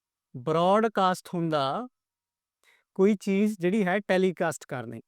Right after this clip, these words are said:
ਠੀਕ ਹੈ, ਤਾਂ ਰਨ ਦਾ ਬ੍ਰੌਡਕਾਸਟ ਮਤਲਬ ਵੀ ਹੈ, ਜਿਵੇਂ ਕਹਿਣਾ ਹੋਵੇ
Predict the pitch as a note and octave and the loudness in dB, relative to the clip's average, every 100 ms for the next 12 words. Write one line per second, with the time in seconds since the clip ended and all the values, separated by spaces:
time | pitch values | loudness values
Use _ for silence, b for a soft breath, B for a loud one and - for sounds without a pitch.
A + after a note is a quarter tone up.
0 | _ - F3 C4 - _ _ _ _ _ | _ -6 0 0 0 _ _ _ _ _
1 | _ _ _ _ _ G#3+ A#3 A#3 _ _ | _ _ _ _ _ 2 2 -2 _ _
2 | - F3 G3+ A3 B3 A#3+ C4 G#3 G3 G#3 | -2 4 6 8 6 6 6 6 6 6
3 | G3+ A3 G3+ - G#3+ F#3 F#3 F#3+ G#3+ F#3+ | 4 2 0 0 0 0 0 0 2 0
4 | C#3 C3 B2+ F#3+ A3+ G#3 G#3+ B3+ G#3+ F3 | 0 -2 0 4 4 4 2 4 6 6
5 | D#3 D3+ G3+ | 4 4 2